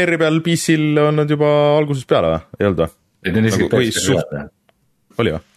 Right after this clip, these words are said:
Speaker 1: Aa, okei.
Speaker 2: Jah. Jah.
Speaker 1: No.
Speaker 2: Ühesõnaga, jah, need ei olnud nagu suured uudised, aga selles mõttes nagu, nagu, noh, tore, et nüüd vaikselt hakkab see line-up nagu
Speaker 1: Mhm.
Speaker 2: tekkima, et Sony, Sony on öelnud, et neil on, äh,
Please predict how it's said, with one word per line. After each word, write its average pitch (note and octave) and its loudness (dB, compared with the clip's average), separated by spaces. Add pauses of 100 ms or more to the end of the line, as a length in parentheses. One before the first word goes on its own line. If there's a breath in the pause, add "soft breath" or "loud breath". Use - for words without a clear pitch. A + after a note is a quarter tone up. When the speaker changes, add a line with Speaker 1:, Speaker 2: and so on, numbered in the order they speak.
(140)
Speaker 1:
Aa, F#2+ -4 (260)
okei. G2 -2
Speaker 2:
Jah. D#2+ -8 (560 loud breath)
Jah. - -6 (220)
Speaker 1:
No. D#3 2
Speaker 2:
Ühesõnaga, C#3 2
jah, C#3 0
need C3+ 0
ei B2+ 2
olnud A#2+ 0
nagu G#2+ 0
suured C3 2
uudised, F2+ 0 (100)
aga F2 -2
selles E2+ -4
mõttes D#2+ -8
nagu, D2+ -12 (500 loud breath)
nagu, F2+ -2 (320)
noh, - -8 (200)
tore, B2 2
et D#2+ -4
nüüd E2+ -6 (140)
vaikselt G2+ -4
hakkab - -10
see F2 -4
line-up F2+ -2
nagu D2+ -6
Speaker 1:
Mhm. G2 -4
Speaker 2:
tekkima, G2+ -8
et - -20
Sony, D#2+ -6
Sony E2 -2
on D#2 -2
öelnud, D2 -6
et - -20
neil C#2+ -8
on, C#2+ -12
äh, C#2+ -12